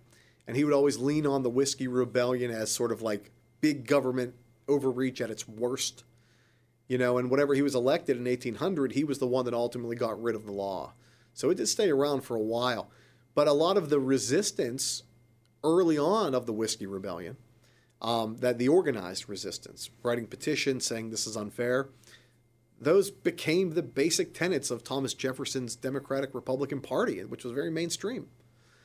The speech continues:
Um, so it's, it's only when things went violent, when things got out of control, that the Whiskey Rebellion became sort of, uh, an untouchable event. Even to call it the Whiskey Rebellion is a very political statement.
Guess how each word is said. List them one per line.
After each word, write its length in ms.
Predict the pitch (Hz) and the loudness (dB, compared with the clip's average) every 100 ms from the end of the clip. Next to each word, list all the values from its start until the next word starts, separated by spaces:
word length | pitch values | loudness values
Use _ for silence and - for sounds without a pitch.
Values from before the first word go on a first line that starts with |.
| _ _ - | _ _ 0
Um, 320 | 131 127 113 - - _ _ | 2 2 -2 -12 -20 _ _
so 260 | - 151 | 0 2
it's, 160 | 156 - - | 2 -2 -6
it's 300 | - - - - | -4 -4 -6 0
only 320 | 175 190 180 | 2 4 2
when 220 | 156 156 | 2 0
things 280 | 143 147 135 | 0 -2 0
went 180 | 135 110 | -2 -2
violent, 580 | 101 101 113 104 - - _ | -6 -6 -8 -10 -14 -20 _
when 140 | - 110 | -12 -6
things 180 | 143 135 | -4 -2
got 160 | 131 | 0
out 120 | 117 | 0
of 100 | 117 | -2
control, 480 | - 107 - 113 110 | -6 -10 -4 -2 0
that 140 | 107 101 | -2 -4
the 60 | |
Whiskey 280 | 110 123 - | -2 -2 -2
Rebellion 380 | 113 107 113 110 | -6 -4 -4 -6
became 380 | 107 - 107 104 | -8 -8 -8 -6
sort 240 | - 107 | -6 -6
of, 180 | 101 - _ _ _ _ | -6 -10 _ _ _ _
uh, 140 | 110 - | -8 -6
an 100 | 127 | -4
untouchable 720 | 131 139 135 117 110 107 104 | -4 -2 -2 -2 -4 -4 -2
event. 300 | 110 110 - - - - | -4 -6 -10 -20 -20 -6
Even 240 | 180 226 233 | 0 2 2
to 80 | 202 | 2
call 260 | 170 185 | 4 2
it 40 | 156 | 2
the 60 | |
Whiskey 320 | 139 156 - | 2 2 0
Rebellion 480 | 151 135 127 175 147 - _ _ _ _ _ _ _ _ | -2 0 0 -2 -4 -10 _ _ _ _ _ _ _ _
is 120 | 127 | -2
a 60 | 127 | 2
very 220 | 147 151 | 2 2
political 400 | 147 143 156 156 | 2 2 2 0
statement. 500 | - 139 214 - - | -2 -2 -2 -6 -16